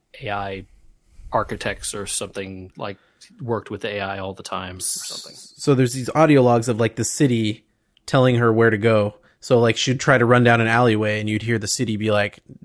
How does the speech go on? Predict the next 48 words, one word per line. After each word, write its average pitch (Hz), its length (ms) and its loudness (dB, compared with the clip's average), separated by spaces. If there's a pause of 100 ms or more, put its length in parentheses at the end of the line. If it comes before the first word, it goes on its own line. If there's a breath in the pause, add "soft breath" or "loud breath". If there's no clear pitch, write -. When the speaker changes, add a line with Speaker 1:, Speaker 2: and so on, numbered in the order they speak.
(220)
Speaker 2:
"Trespassing 135 680 2
is 160 140 2
forbidden. 160 600 2
Trespassing 127 680 0
is 135 120 0
forbidden," 170 520 2
trying 113 220 2
to 107 80 -2
tell 113 200 2
her 110 100 0
not 107 220 0
to 113 60 -6
go 107 200 2
that 101 160 0
way 101 160 2
or 101 80 0
something 113 280 -6
like 101 160 -6
that. - 280 -4
Speaker 1:
<laughs> - 720 -16
Speaker 2:
Um, 123 360 4
and 139 120 4
there's 143 140 6
Speaker 1:
Yeah, 139 80 6
Speaker 2:
another 123 140 6
Speaker 1:
well - 80 -2
Speaker 2:
s-, - 20 -4
part, - 420 2
you 131 80 0
know, 107 80 0
story 117 400 2
developing 110 500 2
around 120 300 4
her 117 180 6
where, 110 140 4
like, 107 180 -2
the 113 60 -4
police 165 380 2
chief 147 340 0
abducts 139 480 0
her 127 420 6
and 113 80 0
a 110 40 -4
whole 117 160 -2
bunch 104 220 -4
of - 60 -6
other - 120 -8
stuff. - 260 -10